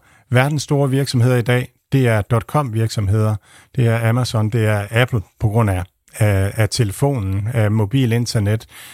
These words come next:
øhm, Microsoft på grund af, af digitalis-, altså, så, øh, Google, Meta og så videre. Så dot-com levede egentlig op til sit løfte om en ny forbedret fremtid. Så, så faldet var noget andet. Det var hardware.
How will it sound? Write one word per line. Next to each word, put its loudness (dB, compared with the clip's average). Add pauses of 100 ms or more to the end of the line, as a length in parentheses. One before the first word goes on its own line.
(160)
øhm, 0 (640)
Microsoft 0
på 0
grund 2
af, 0
af 0
digitalis-, -2
altså, 2 (260)
så, 0
øh, 4
Google, 2 (440)
Meta 0
og 0
så 0
videre. 0 (420)
Så 2
dot-com 0 (280)
levede 4
egentlig 2
op -2
til -2
sit -2
løfte 0
om 2
en 4
ny 2
forbedret 0
fremtid. -2 (380)
Så, 0 (180)
så 0
faldet 0
var 4
noget 2
andet. -2
Det 0
var 2
hardware. 0